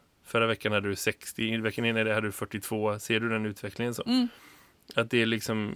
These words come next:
Speaker 1: är enkelt mätbart och, ja, går att avgränsa så,
Speaker 2: Mm.
Speaker 1: utan att det behöver vara superproblematiskt. Igen, problemet är att vi kommer från ett skolsystem där det var allt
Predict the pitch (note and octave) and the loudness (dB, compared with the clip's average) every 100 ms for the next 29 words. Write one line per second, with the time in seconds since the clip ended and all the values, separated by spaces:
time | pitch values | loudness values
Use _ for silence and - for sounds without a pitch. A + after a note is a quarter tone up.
0 | - G#2+ G#2+ G#2 G#2 G#2+ G#2 - G2+ G#2+ | 2 4 4 2 0 0 0 2 0 0
1 | G#2 - A2 G#2+ A2 A#2 A2+ A2 A2 A#2 | 0 0 2 0 -2 -2 2 4 4 4
2 | A2+ G2+ G2 E3 B2 - A#3+ B3 - - | 0 0 4 2 4 2 2 -2 -6 0
3 | B2+ A#2 G#2 A2 G#2+ G#2 - G2 G#2 G2+ | 2 2 0 0 0 0 0 0 -2 -2
4 | - A2 G#2+ G#2+ F#2+ D3 D3 - - - | -2 -2 0 0 2 -2 -2 -8 -20 -20
5 | - - _ _ C3+ C3 B2 C3+ C3 B2 | -20 -20 _ _ 6 6 6 4 6 6
6 | B2+ A2+ A#2+ A#2 G#2 A#2 A2 - B2 G#2+ | 6 2 4 2 4 2 2 4 4 4
7 | G2+ A2 G#2+ - B2 B2+ A2+ A2+ - C3 | 0 2 2 2 4 4 6 4 4 4
8 | A#2 - - - | 4 -2 -14 -18